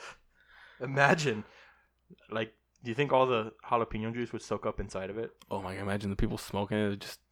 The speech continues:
Speaker 2: freaking choke. Their lungs are burning.
Speaker 1: <laughs>
Speaker 2: Oh
Speaker 1: I just
Speaker 2: my
Speaker 1: thought
Speaker 2: God.
Speaker 1: that was a cool story. Like, my, my little stories are all just tiny.
Speaker 2: Just
Speaker 1: That
Speaker 2: tiny
Speaker 1: was
Speaker 2: little
Speaker 1: it.
Speaker 2: stories. No, that, I mean,
Speaker 1: I have another.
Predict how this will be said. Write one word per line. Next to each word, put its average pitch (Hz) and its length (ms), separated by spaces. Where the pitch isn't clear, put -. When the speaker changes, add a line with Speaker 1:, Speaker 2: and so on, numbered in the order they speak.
Speaker 2:
freaking 101 480
choke. 110 540
Their 117 100
lungs 110 560
are 110 60
burning. 117 640
Speaker 1:
<laughs> - 40
Speaker 2:
Oh 117 60
Speaker 1:
I 110 60
just 101 100
Speaker 2:
my - 40
Speaker 1:
thought 127 140
Speaker 2:
God. 107 60
Speaker 1:
that 107 40
was 104 100
a - 20
cool 104 140
story. 101 280
Like, 113 120
my, 143 180
my 120 220
little 110 200
stories 101 380
are 98 100
all 98 220
just - 240
tiny. 95 320
Speaker 2:
Just - 180
Speaker 1:
That - 100
Speaker 2:
tiny 113 80
Speaker 1:
was 107 80
Speaker 2:
little 101 140
Speaker 1:
it. 98 40
Speaker 2:
stories. - 280
No, - 220
that, 98 100
I 113 80
mean, 113 240
Speaker 1:
I 117 80
have 120 100
another. 110 400